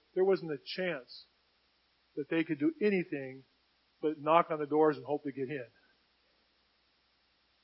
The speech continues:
And God brought the walls down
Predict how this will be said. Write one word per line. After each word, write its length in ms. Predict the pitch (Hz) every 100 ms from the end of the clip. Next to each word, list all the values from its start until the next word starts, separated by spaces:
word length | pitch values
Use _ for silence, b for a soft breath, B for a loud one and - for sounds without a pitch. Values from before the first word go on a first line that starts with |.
| _ _ _ _ _ _ _ _ _ _
And 120 | 135
God 320 | 131 147 165 170 165 - _ _ _ _ _ _ _ _
brought 240 | 135 135 135
the 80 |
walls 320 | 127 127 127 120
down 220 | 117 110